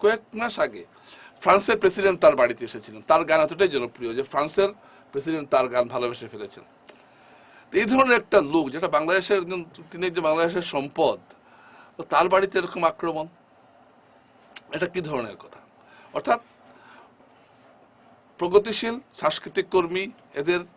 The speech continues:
এবং হিন্দুদের উপর যে আক-, সংখ্যালঘুদের উপর যে আক্রমণ, এটা, এটা একটা, এর একটা আলাদা রাজনীতি রয়েছে, আমরা দেখতে পাচ্ছি। আজ এই,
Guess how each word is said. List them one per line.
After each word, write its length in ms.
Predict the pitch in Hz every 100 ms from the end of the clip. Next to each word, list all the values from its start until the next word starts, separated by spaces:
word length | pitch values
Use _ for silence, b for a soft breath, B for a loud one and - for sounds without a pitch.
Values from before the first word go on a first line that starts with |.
| _ b b b b 131
এবং 340 | 156 170 143 - _ _ _ _ -
হিন্দুদের 400 | 160 175 139 120
উপর 180 | 123 135
যে 100 | 135
আক-, 280 | 123 - 127
সংখ্যালঘুদের 580 | - 160 190 175 143 127
উপর 180 | 123 123
যে 100 | 113
আক্রমণ, 420 | - 143 127 104 _ b b -
এটা, 320 | 156 160 - -
এটা 200 | 143 170
একটা, 320 | 170 208 240 b b _ -
এর 120 | 151
একটা 200 | 156 151
আলাদা 280 | 160 170 135
রাজনীতি 440 | 120 - 143 139
রয়েছে, 320 | 123 117 127
আমরা 260 | 113 113 - 104
দেখতে 240 | - 92
পাচ্ছি। 320 | - - - - - - - - _ _ b b b b b _ _ _ _ -
আজ 200 | 135 -
এই, 180 | 202